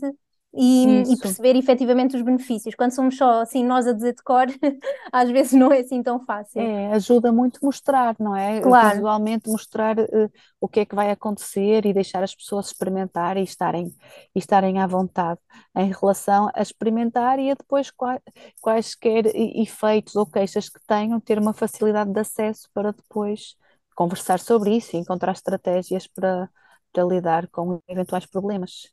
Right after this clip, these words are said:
Speaker 2: Pois claro que a pessoa começando a usar, a máscara pode ter fuga, pode haver barulho,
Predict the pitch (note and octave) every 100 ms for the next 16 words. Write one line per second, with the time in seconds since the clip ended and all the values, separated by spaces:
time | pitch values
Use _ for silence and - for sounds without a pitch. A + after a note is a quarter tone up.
0 | - G3+ - A3 G#3 G#3 - A3+ A3 -
1 | A#3 A3 A3+ - A3 A3+ C4 C4 A3+ G#3+
2 | G#3 F#3+ G3 - F#3+ F#3 F#3 - A3 -
3 | - A3 G#3+ G3 G3+ - - _ G3 F#3+
4 | F#3 F#3 F3+ G#3+ A3+ A3+ G#3+ G#3+ G#3 G#3